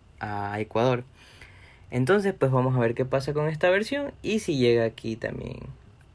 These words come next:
a los cines de nuestro país. Bueno, eh, también, eh,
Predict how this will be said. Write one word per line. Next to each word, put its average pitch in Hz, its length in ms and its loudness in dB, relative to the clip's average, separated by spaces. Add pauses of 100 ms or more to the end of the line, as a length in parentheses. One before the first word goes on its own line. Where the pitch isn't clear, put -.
(140)
a 85 340 -4 (180)
los 117 220 -8
cines 117 380 -2
de 117 100 -2
nuestro 110 320 -4
país. - 500 -8 (1300)
Bueno, - 480 -4
eh, 135 460 4
también, 190 800 2 (160)
eh, 135 1080 4